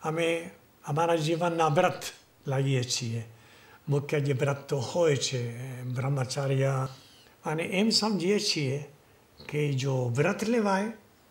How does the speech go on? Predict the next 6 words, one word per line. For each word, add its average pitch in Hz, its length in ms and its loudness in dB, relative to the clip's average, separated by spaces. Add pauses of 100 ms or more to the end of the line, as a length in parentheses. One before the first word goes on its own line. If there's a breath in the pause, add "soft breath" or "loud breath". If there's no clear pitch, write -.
(580)
તો 180 160 -2
વ્રતે 165 500 0
ભગવાનને 190 1000 4 (600 loud breath)
આપેલું 185 680 0
વચન 165 500 -2
છે 165 500 -2